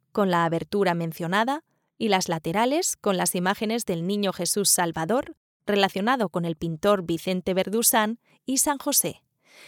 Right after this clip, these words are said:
Y en la parte alta o ático, una imagen de la Virgen con el Niño Jesús y San Juanito en una orla de flores flanqueada por aletones de follaje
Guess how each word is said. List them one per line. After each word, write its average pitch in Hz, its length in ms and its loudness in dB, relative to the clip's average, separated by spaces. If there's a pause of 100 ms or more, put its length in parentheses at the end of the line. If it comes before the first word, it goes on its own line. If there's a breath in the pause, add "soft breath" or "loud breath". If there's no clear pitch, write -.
(140 loud breath)
Y 226 100 2
en 214 80 4
la 196 100 4
parte 208 340 2
alta 226 420 4
o 180 160 2
ático, 240 500 0 (140)
una 196 200 0
imagen 202 440 0
de 214 100 0
la 165 100 -2
Virgen 196 440 -2
con 170 180 -4
el 165 140 -4
Niño 214 240 0
Jesús 269 540 -2
y 208 100 0
San 175 200 -2
Juanito 214 640 -2 (340 soft breath)
en 233 120 2
una 294 260 2
orla 240 240 6
de 190 100 2
flores 220 560 2
flanqueada 214 640 0
por 202 220 0
aletones 180 640 2
de 175 120 -2
follaje 214 580 -2